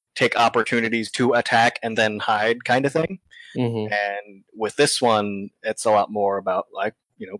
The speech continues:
Speaker 1: being a fighter and kind of getting in there and doing what you can to hold down multiple opponents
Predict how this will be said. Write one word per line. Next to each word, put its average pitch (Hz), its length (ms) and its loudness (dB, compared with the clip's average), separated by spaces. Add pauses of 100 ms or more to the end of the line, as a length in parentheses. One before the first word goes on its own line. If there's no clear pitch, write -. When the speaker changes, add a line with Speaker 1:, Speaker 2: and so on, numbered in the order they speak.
Speaker 1:
being 101 160 -2
a - 40 -4
fighter 147 360 4
and 101 160 -2
kind 110 180 2
of 101 140 -6
getting 123 300 4
in 131 160 2
there 110 460 4
and 104 380 0
doing 110 220 0
what 110 160 -2
you 117 60 -8
can 107 420 -2
to 107 460 -4 (380)
hold 127 440 0
down 110 680 2
multiple 113 460 0
opponents 101 680 -2